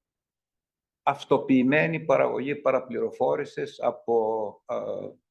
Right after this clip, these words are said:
από άτομα, από εταιρείες, από κράτη, ε, από κόμματα. Ε, ε, αυ-, αυτό έλεγε η Ursula von der Leyen, ότι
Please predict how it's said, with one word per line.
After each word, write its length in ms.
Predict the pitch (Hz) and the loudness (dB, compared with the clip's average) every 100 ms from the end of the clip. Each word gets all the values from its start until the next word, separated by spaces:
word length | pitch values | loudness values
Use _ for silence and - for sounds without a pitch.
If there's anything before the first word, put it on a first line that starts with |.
| _ | _
από 480 | - 113 - 98 95 - | -6 -6 -6 -6 -6 -2
άτομα, 680 | 107 117 - 143 170 170 - _ _ _ _ - | 0 2 2 2 0 -2 -16 _ _ _ _ -2
από 280 | 123 127 | 2 6
εταιρείες, 960 | 117 117 110 101 139 160 165 - - - | 6 6 4 6 4 4 0 -4 -14 -2
από 340 | 131 - 104 | 0 2 -2
κράτη, 680 | - 127 131 143 147 151 156 _ _ _ _ _ | 2 4 4 2 -4 -10 -12 _ _ _ _ _
ε, 880 | - 120 117 117 113 113 113 110 110 | -2 2 2 2 2 0 0 0 -2
από 360 | 107 113 - - | -4 -6 -6 2
κόμματα. 920 | 113 110 135 135 - 143 143 - - _ _ _ _ _ _ _ _ _ _ _ _ _ _ _ _ _ _ | 4 4 4 2 2 0 0 -8 -20 _ _ _ _ _ _ _ _ _ _ _ _ _ _ _ _ _ _
Ε, 220 | - 57 - | -4 -2 -4
ε, 640 | - - - - - - - _ _ _ _ _ _ _ _ | -4 -4 -4 -6 -10 -12 -18 _ _ _ _ _ _ _ _
αυ-, 240 | 123 - | -4 0
αυτό 340 | 135 - 147 135 | -2 4 6 6
έλεγε 460 | 127 123 123 123 | 6 2 0 0
η 180 | 120 123 | 2 0
Ursula 380 | 123 110 123 117 | -2 -4 0 0
von 160 | 120 113 | 2 0
der 120 | 110 | 0
Leyen, 440 | 117 107 101 104 110 | 0 -2 -4 -8 -12
ότι 560 | - - 113 107 - | -12 -6 -4 -6 -10